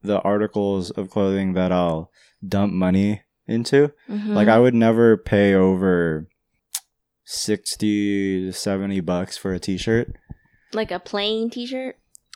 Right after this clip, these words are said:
Speaker 1: Yeah, or even, like, graphics. Um, t-shirt, like, I'll pay, like, fifty if it's, like, a,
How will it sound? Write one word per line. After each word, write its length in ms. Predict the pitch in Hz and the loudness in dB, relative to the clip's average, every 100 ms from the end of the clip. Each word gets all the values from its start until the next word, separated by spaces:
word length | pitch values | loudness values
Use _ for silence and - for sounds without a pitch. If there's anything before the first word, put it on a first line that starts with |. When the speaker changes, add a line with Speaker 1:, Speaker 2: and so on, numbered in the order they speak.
| _ _ | _ _
Speaker 1:
Yeah, 360 | 120 110 104 95 | -4 -2 0 2
or 120 | 104 | 2
even, 300 | 113 123 139 | 0 0 0
like, 380 | 127 107 87 - _ _ _ - | 2 2 0 -4 _ _ _ -12
graphics. 760 | 87 90 87 87 - - - - _ _ _ _ _ - | -4 -4 -4 -8 -10 -14 -20 -20 _ _ _ _ _ -6
Um, 600 | 95 95 90 85 80 90 _ _ _ _ _ _ _ | -2 0 0 -4 -8 -14 _ _ _ _ _ _ _
t-shirt, 540 | - 117 123 - 160 139 | -2 0 2 4 4 6
like, 380 | 120 101 87 - _ _ _ _ _ _ - | 6 6 2 -6 _ _ _ _ _ _ 0
I'll 140 | 120 | 0
pay, 300 | 117 117 110 | 2 2 2
like, 200 | 127 120 | 4 0
fifty 680 | - - 98 - 123 131 131 | -4 -4 -4 -2 0 2 0
if 140 | 104 - | 0 0
it's, 420 | 95 - - - _ _ - | -2 -4 -10 -12 _ _ -6
like, 200 | 98 | -4
a, 100 | 107 | -4